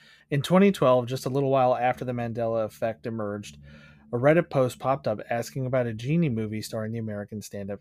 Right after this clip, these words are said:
comedian Sinbad. Many people claim to remember the movie and remember either renting the movie from Blockbuster or constantly watching the movie being a childhood memory for many. However, people were shocked to realize that the movie, soon named Shazam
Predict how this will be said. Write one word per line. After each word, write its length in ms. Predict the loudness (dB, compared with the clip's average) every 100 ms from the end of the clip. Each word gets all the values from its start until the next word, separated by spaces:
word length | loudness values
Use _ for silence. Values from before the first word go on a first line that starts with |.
| -12
comedian 540 | -12 -12 -10 -12 -12
Sinbad. 500 | -8 -6 -6 -8 -12 -18 -20 -20 _ _ _ _ -2
Many 200 | 2 4
people 260 | 2 2
claim 400 | 0 2 2 0
to 140 | -2 -2
remember 340 | -2 -2 0
the 100 | 0
movie 380 | 0 -2 -2 -4
and 100 | -4
remember 360 | -6 -4 -4
either 280 | -6 -6 -6
renting 420 | -4 -6 -4 -2
the 60 | 0
movie 220 | 0 -2
from 180 | -4 -2
Blockbuster 840 | 2 2 0 -2 -2 -2 -4 -4 -4
or 160 | -8
constantly 600 | -10 -8 -6 -6 -8 -6
watching 400 | -4 -4 -4 -8
the 40 | -6
movie 380 | -6 -8 -10 -10
being 240 | -10 -10
a 40 |
childhood 440 | -8 -4 -4 -4 -8
memory 320 | -8 -10 -14
for 140 | -12
many. 400 | -10 -10 -12 -20 -20 _ -20 -20 -20 -16 0
However, 480 | 4 4 4 2 0
people 240 | 0 0
were 120 | -2
shocked 360 | -2 -2 -2 0
to 80 | 0
realize 260 | 2 0
that 120 | -2
the 60 | -4
movie, 460 | -4 -4 -4 -8 -12 -18
soon 560 | -10 -2 0 0 -2 -4
named 400 | -4 -4 -8 -10
Shazam 760 | -12 -10 -6 -4 -4 -4 -6